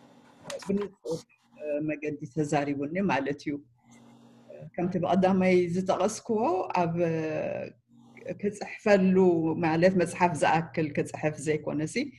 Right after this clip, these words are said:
እ፣ ንርእሰይ እውን ጠጠው ክብል ወይ ከዓኒ ክፅሊ ኣብ ዘይክእለሉ፣ እ፣ እዋን ማለት ብብዙሕ መገዲ ኣብ ዝሓልፈሉ፣ እ፣ ብዙሕ ነገር ጸልሚቱኒ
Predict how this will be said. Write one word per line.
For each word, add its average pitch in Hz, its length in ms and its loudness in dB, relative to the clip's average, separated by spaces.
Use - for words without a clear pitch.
እ፣ 147 160 -2
ንርእሰይ 190 520 6
እውን 180 240 6
ጠጠው 180 440 2
ክብል 170 340 2
ወይ 160 160 0
ከዓኒ 165 400 0
ክፅሊ 185 420 2
ኣብ 175 180 0
ዘይክእለሉ፣ 175 640 4
እ፣ 147 120 -4
እዋን 165 420 2
ማለት 151 360 0
ብብዙሕ 165 500 -4
መገዲ 151 400 -4
ኣብ 147 180 -8
ዝሓልፈሉ፣ 151 580 -8
እ፣ 156 120 -6
ብዙሕ 185 400 -12
ነገር 190 380 6
ጸልሚቱኒ 180 640 4